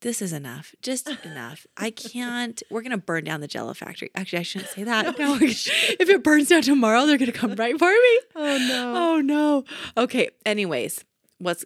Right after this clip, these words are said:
Speaker 1: okay, where were we? That we can't talk about that ever again, Megan.
Speaker 2: <laughs> The next one's yours.
Speaker 1: Okay, good. Here we go. My grandparents made Abel skeevers?
Speaker 2: We always said Ebel skeevers,
Speaker 1: Ebel
Speaker 2: but I
Speaker 1: skeevers?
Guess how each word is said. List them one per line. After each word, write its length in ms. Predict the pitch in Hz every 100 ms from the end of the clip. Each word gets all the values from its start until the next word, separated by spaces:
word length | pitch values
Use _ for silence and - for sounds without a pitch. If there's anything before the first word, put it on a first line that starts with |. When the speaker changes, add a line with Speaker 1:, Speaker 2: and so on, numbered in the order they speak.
| -
Speaker 1:
okay, 280 | 170 160 -
where 260 | 180 240 247
were 220 | 170 143
we? 180 | 127 -
That 360 | 190 196 - - _ _ _
we 100 | 202
can't 240 | 208 - 285
talk 160 | 226 220
about 120 | 196
that 140 | 165
ever 200 | - 165
again, 340 | 202 196 180 147
Megan. 280 | 143 247 -
Speaker 2:
<laughs> 40 |
The 160 | 226 226
next 300 | 196 196 190
one's 220 | 185 208
yours. 400 | 175 165 - -
Speaker 1:
Okay, 240 | 175 170
good. 180 | - 127
Here 140 | 165 156
we 80 |
go. 160 | 120 - _ _ _ _ _ _ _ _ _ _ _ _ _ _ _ -
My 300 | 185 269 330
grandparents 640 | 214 170 180 165 156 -
made 280 | - 170 160 _ _ _ _ _ _ _ _ _ _ _
Abel 300 | - 165 175
skeevers? 680 | 226 - 277 277 294 302 -
Speaker 2:
We 80 | 226
always 180 | 294 330
said 140 | 240 -
Ebel 280 | 170 - -
skeevers, 540 | - 131 123 135 175 180
Speaker 1:
Ebel 160 | 226 - -
Speaker 2:
but 140 | 277
I 40 | 285 302
Speaker 1:
skeevers? 140 | 294